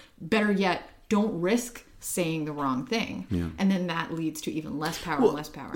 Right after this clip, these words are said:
Speaker 2: I, I think a, a great example of this is growing up, how we dealt with the police, being told growing up, like,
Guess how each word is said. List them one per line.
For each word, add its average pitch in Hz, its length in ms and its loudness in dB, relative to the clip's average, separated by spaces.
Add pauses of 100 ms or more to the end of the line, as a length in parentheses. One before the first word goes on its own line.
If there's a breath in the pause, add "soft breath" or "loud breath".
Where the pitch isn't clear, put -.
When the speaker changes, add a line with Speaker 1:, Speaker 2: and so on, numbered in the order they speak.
(160)
Speaker 2:
I, 131 240 4
I 151 40 6
think 156 200 2
a, 131 100 4
a 127 100 0
great 107 240 4
example 101 400 0
of 90 80 -2
this - 380 -4
is 87 440 0 (440 soft breath)
growing 117 460 8
up, 98 260 2 (240)
how 92 260 2
we 92 420 2
dealt 90 440 2 (200)
with 85 200 -2
the - 80 -8
police, - 760 -2 (300)
being 104 280 8
told 92 560 0 (320 soft breath)
growing 101 360 6
up, - 420 0 (140)
like, 87 320 0